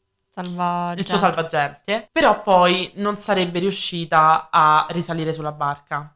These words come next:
Speaker 2: Ci sono state varie teorie, alcuni hanno detto che il motore della barca produceva C O due, per cui lei non è riuscita a risalire, ha avuto un mancamento perché, cioè, l'avvelenamento da C O due, mm,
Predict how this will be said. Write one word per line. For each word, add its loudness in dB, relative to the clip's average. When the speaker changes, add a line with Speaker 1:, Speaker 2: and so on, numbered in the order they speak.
Speaker 2:
Ci -10
sono -4
state -4
varie 2
teorie, 0
alcuni -4
hanno -4
detto -6
che -4
il -2
motore -4
della 0
barca -2
produceva -4
C -8
O -6
due, 0
per -12
cui -6
lei -2
non -10
è -4
riuscita -10
a -4
risalire, -6
ha 0
avuto -8
un -12
mancamento -10
perché, -10
cioè, -2
l'avvelenamento -2
da -4
C -8
O -2
due, -2
mm, -14